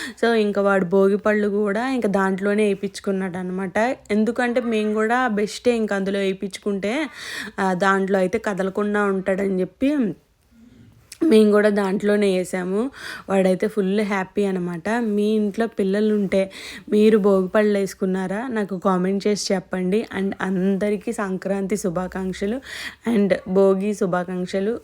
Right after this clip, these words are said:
ఈ భోగితో అందరికీ, ఆ, జ-, లైఫ్లో జరిగే బ్యాడ్ అంతా పోవాలని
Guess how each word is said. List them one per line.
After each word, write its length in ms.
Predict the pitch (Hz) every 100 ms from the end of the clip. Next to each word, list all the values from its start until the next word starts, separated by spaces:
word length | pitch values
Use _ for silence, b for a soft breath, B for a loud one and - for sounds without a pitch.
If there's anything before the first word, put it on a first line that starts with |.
| 269
ఈ 180 | 190
భోగితో 560 | 185 185 185 185 190 214 -
అందరికీ, 680 | 196 185 196 202 208 208 - _ -
ఆ, 220 | 196 190 190 - 175
జ-, 120 | 196
లైఫ్లో 500 | 196 202 196 196 202
జరిగే 300 | 196 180 190
బ్యాడ్ 360 | 180 190 196
అంతా 340 | 190 196 190 214
పోవాలని 720 | 202 190 185 190 190 190 226